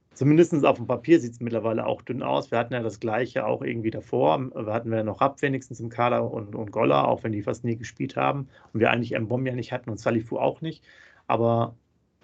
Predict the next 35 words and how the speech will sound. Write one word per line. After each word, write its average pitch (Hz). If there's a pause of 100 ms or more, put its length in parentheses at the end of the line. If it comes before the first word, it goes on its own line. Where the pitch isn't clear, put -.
(220)
mehr 120
gibt's -
halt 117
jetzt 110
nicht. 101
Wenn 107
du 107
keine 110
U 127
dreiundzwanzig 117
Spieler 135
mitnimmst, 131
äh, 123 (1200)
haben 123
wir 123
jetzt 127
eingewechselt 123
sechs. 139 (720)
Salifu, 135
wie 120
gesagt, 117 (680)
ob -
der 120
jetzt 123
schon 113 (420)
auch 127
mehr 123
als 120
ein 120
kleiner 117
Einwechselspieler 131
ist, -
weiß 123
ich 143
nicht. 147